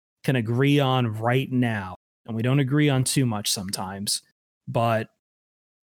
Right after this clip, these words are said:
we don't argue about too much either, but still, uh, Jeremy, it, it's, the, the nuclear bomb isn't gonna drop during the bye week. They're not gonna clear house during the bye week.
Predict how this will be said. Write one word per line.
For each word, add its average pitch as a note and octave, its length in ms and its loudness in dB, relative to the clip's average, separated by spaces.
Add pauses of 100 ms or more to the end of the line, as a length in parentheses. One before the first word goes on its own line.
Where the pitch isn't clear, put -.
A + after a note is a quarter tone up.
we D#3+ 120 4
don't E3 140 4
argue D#3 240 6
about B2+ 200 2
too C#3+ 120 2
much A#2+ 220 0
either, A2 320 -2 (360)
but A#2+ 300 0
still, A2 720 -2 (200)
uh, - 1080 -14
Jeremy, F#3 460 4
it, D#3+ 260 2
it's, - 280 0 (680)
the, D#3+ 240 4
the E3 120 4
nuclear F#3 380 6
bomb C3+ 380 4
isn't A#2+ 240 2
gonna A2+ 180 0
drop A2 640 -2
during A2 240 0
the G#2 80 -2
bye G#2+ 260 0
week. G#2 220 -6
They're C#3+ 140 2
not D3+ 240 4
gonna A#2 160 0
clear A2 320 -2
house G#2 340 -2
during G2+ 180 -4
the G2+ 60 -2
bye G#2 220 -4
week. F2 300 -8